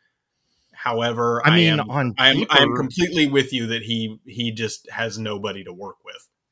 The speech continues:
Speaker 1: even if he does put up better stats in Corvallis.
Speaker 2: Y-, you know, on paper, that's a hundred percent true. But, like, look, you know, w-, w-, what did, what,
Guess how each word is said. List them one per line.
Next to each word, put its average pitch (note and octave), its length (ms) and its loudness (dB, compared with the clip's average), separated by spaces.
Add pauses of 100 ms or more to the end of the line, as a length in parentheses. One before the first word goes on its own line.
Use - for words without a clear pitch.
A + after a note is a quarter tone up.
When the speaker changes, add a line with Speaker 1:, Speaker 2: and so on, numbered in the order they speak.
(140)
Speaker 1:
even A2+ 240 -6
if G#2 100 -4
he G2 100 -10
does F#2+ 520 -6
put F#2+ 180 -14
up F#2+ 140 -12 (120)
better G2 260 -14
stats - 400 -12
in A2 80 -20
Corvallis. - 540 -18 (360)
Speaker 2:
Y-, D3 180 -6
you D3+ 160 -2
know, C#3 160 2
on C3+ 180 2
paper, D3+ 380 0
that's A2+ 200 -4
a A2+ 40 -8
hundred G#2 300 -8
percent G2+ 420 -8
true. F#2+ 440 -10
But, A2 240 -6
like, G#2+ 500 -6 (300)
look, C3 220 -4
you B2 220 -2
know, A#2 540 0
w-, A#2 300 -6
w-, C3 300 -2
what C3 240 0
did, C3+ 180 -4
what, C3+ 280 0